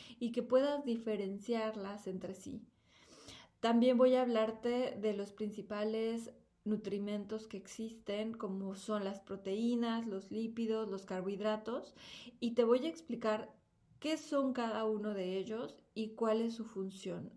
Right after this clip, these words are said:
en nuestro cuerpo. Abarcaré también qué son los hábitos de alimentación y los factores que contribuyen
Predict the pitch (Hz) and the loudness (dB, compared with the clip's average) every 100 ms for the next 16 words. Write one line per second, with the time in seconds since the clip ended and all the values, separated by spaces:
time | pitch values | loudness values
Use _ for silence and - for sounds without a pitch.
0 | - 208 196 190 185 - 165 170 - - | -6 -6 -6 -8 -8 -4 -4 -4 -12 -18
1 | _ _ - - - - - - - 220 | _ _ -20 -20 -20 -20 -20 -6 2 6
2 | 220 226 233 233 254 269 294 311 247 196 | 8 6 2 4 4 2 -2 2 2 2
3 | 233 - - _ _ _ 262 247 254 254 | 0 -4 -12 _ _ _ 4 4 6 4
4 | 226 214 233 226 240 240 233 220 190 190 | 4 0 0 2 2 2 0 0 0 0
5 | 196 190 196 202 - 220 233 - - - | -2 -4 -6 -6 -4 -4 -4 -10 -20 -20
6 | _ - 277 269 285 277 247 226 - 269 | _ 2 4 6 4 2 -2 -6 2 4
7 | 285 320 339 254 233 214 208 214 202 233 | 4 2 -2 -8 -4 -4 -2 -4 0 0
8 | 233 240 269 | 2 0 -2